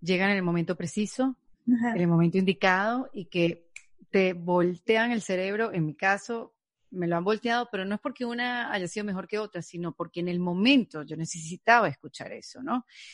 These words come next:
Speaker 1: Y lograron en mí transformaciones.
Speaker 2: Ujú.
Speaker 1: En tu caso, a pesar de que La magia del caos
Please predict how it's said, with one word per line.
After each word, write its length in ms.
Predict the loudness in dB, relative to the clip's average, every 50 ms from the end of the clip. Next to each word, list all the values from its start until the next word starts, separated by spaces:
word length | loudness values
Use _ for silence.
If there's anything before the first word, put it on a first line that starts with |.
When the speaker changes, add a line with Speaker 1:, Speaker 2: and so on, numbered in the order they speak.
| -20 _ _
Speaker 1:
Y 280 | -2 0 2 4 4 4
lograron 400 | 4 4 4 4 4 2 2 0
en 140 | 0 -2 -2
mí 380 | -2 0 0 0 0 -2 -4 _ _ _ _ _ _ _ _ _ _ _ _ _
transformaciones. 880 | 4 4 4 4 4 0 0 0 -2 -2 -2 -2 -2 -4 -6 -16 -20 _ _ _ _ _ -8
Speaker 2:
Ujú. 360 | -8 -8 -8 -10 -16 -16 -18 -20
Speaker 1:
En 80 | -20 -18 _
tu 100 | -12 -4 4
caso, 540 | 6 8 8 8 4 0 -2 -4 -4 -4 -6 -10
a 80 | -10 -6
pesar 340 | -6 -6 -4 -2 -2 -2 -2
de 100 | -4 -4
que 380 | -2 -2 0 0 0 -2 -2 -4
La 140 | -4 -2 -2
magia 260 | -2 -2 -2 0 0
del 120 | -2 -2 -2
caos 480 | 0 0 2 2 0 -2 -6 -12 -20